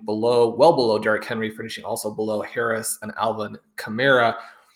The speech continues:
And his breakdown of thirteen point eight rushing expected points, four point five receiving.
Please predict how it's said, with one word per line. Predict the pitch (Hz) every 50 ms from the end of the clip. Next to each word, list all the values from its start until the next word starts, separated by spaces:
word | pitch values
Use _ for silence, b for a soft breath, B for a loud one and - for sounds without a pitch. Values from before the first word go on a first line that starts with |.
| B B B _ _
And | 143 123
his | 139 143 135
breakdown | - 135 147 156 147 151 139 131 123 123 120 113
of | 110 113 113 113 110 110 -
thirteen | - 139 131 - - 135 127
point | 113 127 123 120 120
eight | 120 117 107 -
rushing | 98 113 123 131 - - 139 131
expected | 120 - - - 95 110 104 -
points, | - 117 113 98 -
four | - - 113 110
point | - 120 113 113
five | - 113 113 107 107 - 107
receiving. | 107 107 - - 151 147 135 139 131 120